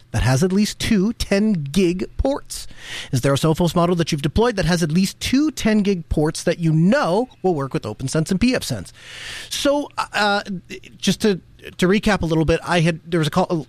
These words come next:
uh, emailer last week had asked, "What do you recommend for a budget, uh, P F sense box?" And I'd said, "You know, Sophos, they're essentially Intel boards on the inside. I wouldn't go any lower than, like, the one twenty-ish, uh, X G one twenty or X G one thirty-five, whatever it is,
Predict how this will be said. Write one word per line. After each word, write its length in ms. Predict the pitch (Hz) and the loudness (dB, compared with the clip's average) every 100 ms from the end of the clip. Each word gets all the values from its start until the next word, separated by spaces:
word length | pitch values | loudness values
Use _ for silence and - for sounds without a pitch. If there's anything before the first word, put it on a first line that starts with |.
| - | -2
uh, 160 | 151 135 - | -2 0 0
emailer 340 | 220 214 165 | 2 2 2
last 260 | 151 156 - | 2 2 0
week 140 | 147 | 0
had 100 | 135 | 0
asked, 300 | 139 135 - - _ - 135 | 2 0 -2 -10 _ -12 -2
"What 200 | 160 - | -2 0
do 80 | 175 | 2
you 120 | 160 | 4
recommend 520 | 143 139 143 143 139 | 2 2 2 2 0
for 160 | - 127 | 0 -2
a 40 | |
budget, 440 | 117 151 147 147 - - | 0 -2 -2 -2 -8 -10
uh, 140 | 123 - | -10 -2
P 160 | 247 254 | 0 0
F 80 | |
sense 200 | - 127 | 0 -6
box?" 280 | - 98 - | -6 -8 -4
And 80 | 139 | -2
I'd 140 | 139 | 0
said, 160 | - 135 | -2 -4
"You 60 | 175 | 0
know, 120 | 185 - - | -2 -2 -12
Sophos, 640 | - 170 233 - 120 - | -6 -2 0 0 -4 -2
they're 140 | 151 135 | 0 0
essentially 440 | - 220 - 151 - | 2 2 2 -2 2
Intel 360 | 190 196 165 | 2 2 0
boards 280 | 127 139 123 | 0 0 0
on 80 | 135 | 0
the 120 | 131 | 0
inside. 540 | 156 160 - 143 226 - - - - | 0 0 0 0 0 -2 -14 -14 -6
I 120 | 156 | -2
wouldn't 400 | 156 156 254 339 | 0 0 -2 -2
go 240 | 262 262 262 | 0 0 0
any 260 | 214 214 170 | 0 2 2
lower 440 | 160 175 185 185 | 2 2 4 2
than, 220 | 143 156 | 2 2
like, 240 | 151 160 - | 2 0 0
the 100 | 147 | -2
one 340 | 143 151 156 | 0 2 0
twenty-ish, 1000 | - 160 160 185 - 208 226 - - - 175 | 0 2 2 2 2 0 0 -4 -8 -8 -2
uh, 220 | 147 143 | -2 0
X 180 | 160 - | -4 -2
G 140 | 170 | 0
one 180 | 147 160 | 2 2
twenty 340 | - 165 175 165 | 2 2 2 2
or 120 | 139 | 0
X 220 | 160 156 | -2 -2
G 80 | - | 0
one 140 | 156 | 0
thirty-five, 400 | 151 151 139 151 | 2 0 2 2
whatever 240 | 156 139 135 | 2 0 0
it 80 | 156 | 0
is, 200 | 269 | 0